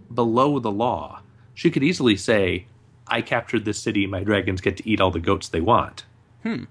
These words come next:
Speaker 1: Although she is Khaleesi, she is saying, "It is not right that you should be deprived of your funeral services. It's not right you should be deprived of your flocks. Even though it was I that did these things, you still get some recompense."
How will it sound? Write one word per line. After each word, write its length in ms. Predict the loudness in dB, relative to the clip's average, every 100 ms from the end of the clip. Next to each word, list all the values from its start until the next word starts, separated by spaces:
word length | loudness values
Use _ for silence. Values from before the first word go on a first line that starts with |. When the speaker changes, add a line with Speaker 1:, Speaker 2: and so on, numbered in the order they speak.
| 0
Speaker 1:
Although 240 | 4 4
she 180 | 4 2
is 120 | 2
Khaleesi, 680 | 0 2 4 2 -2 -4 -8 -12 _ _ _ _ -10
she 200 | 2 2
is 120 | 4
saying, 480 | 0 0 -2 -6 -10 _ _ _ -20 -20 _ _ _ _ _ _ _ _ 2
"It 120 | 4
is 160 | 4 2
not 320 | 2 0 2
right 440 | 2 2 0 -6 -20 _ _ -12
that 200 | -10 -4
you 100 | -2
should 160 | -2
be 80 | -2
deprived 560 | -2 -2 2 2 2 0
of 260 | -2 -2 0
your 520 | 2 2 2 2 -2 -10 -20 -20 -20 -20
funeral 400 | 0 4 6 6
services. 540 | 4 2 0 -2 -4 -4
It's 280 | -8 -10 -14 -10 -4
not 200 | -2 0
right 220 | 0 0
you 100 | -4
should 180 | -4 -4
be 100 | -4
deprived 540 | -6 -4 2 2 2
of 80 | -2
your 80 | -6
flocks. 460 | 0 0 0 -6 -6
Even 200 | -4 0
though 160 | 0
it 120 | -2 -4
was 160 | -8 -2
I 200 | 2 2
that 200 | 0 0
did 180 | 2 2
these 240 | 0 -2
things, 580 | -2 -2 -2 -10 -12 -14 -18 -20 -20 -20 -14 -4
you 120 | -4
still 280 | 0 0 2
get 200 | -2 -2
some 320 | -2 0 0
recompense." 880 | -4 -4 -10 -10 -10 -12 -12 -12